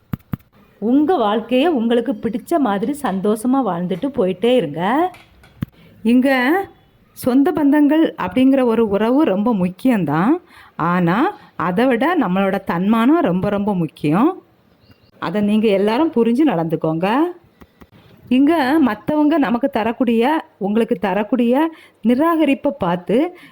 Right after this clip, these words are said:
நீங்க அப்படியே மனசு உடைஞ்சு போய் ஒரு மூலையில உக்காந்துர வேண்டாம். அவங்க உங்களை நிராகரிக்கிறதே நீங்க வாழ்க்கையில முன்னேறக்கூடாது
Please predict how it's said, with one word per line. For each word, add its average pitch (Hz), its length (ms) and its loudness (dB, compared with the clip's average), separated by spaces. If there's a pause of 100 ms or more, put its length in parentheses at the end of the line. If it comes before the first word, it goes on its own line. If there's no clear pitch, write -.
நீங்க 233 260 0
அப்படியே 277 440 0
மனசு 240 600 0
உடைஞ்சு 247 220 0 (100)
போய் 220 140 0
ஒரு 208 200 0
மூலையில 208 540 0 (1300)
உக்காந்துர 208 500 0
வேண்டாம். 180 580 -2 (440)
அவங்க 247 460 -12
உங்களை 226 320 -16
நிராகரிக்கிறதே 262 760 -14
நீங்க 220 240 -16
வாழ்க்கையில 208 500 -16 (120)
முன்னேறக்கூடாது 220 880 -16